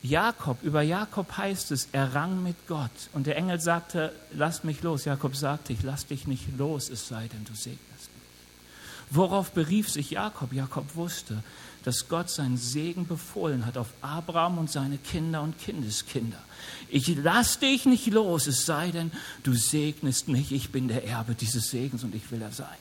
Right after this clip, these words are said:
Mose findest du viele Beispiele.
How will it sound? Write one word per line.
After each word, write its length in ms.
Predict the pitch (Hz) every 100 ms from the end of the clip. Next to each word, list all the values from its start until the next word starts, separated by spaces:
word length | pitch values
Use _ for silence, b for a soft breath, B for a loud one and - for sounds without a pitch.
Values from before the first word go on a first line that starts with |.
| - - - - B B B B B B B B 135
Mose 680 | 139 185 220 196 196 196 196 B B B - - -
findest 320 | 160 156 -
du 40 | 131
viele 320 | - 208 190
Beispiele. 520 | 170 170 - -